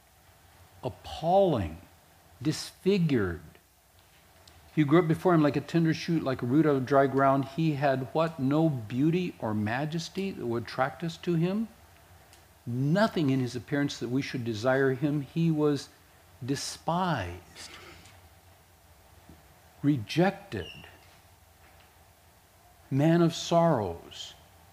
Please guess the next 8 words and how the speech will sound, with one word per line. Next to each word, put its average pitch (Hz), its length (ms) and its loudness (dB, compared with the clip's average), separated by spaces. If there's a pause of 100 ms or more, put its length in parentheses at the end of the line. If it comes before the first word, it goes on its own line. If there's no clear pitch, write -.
(680)
acquainted 156 640 0
with 135 280 -4
grief. 123 640 -4 (1200)
Does 147 120 -6
that 170 60 -2
sound 185 200 -2
like 170 140 -4
a 110 140 -4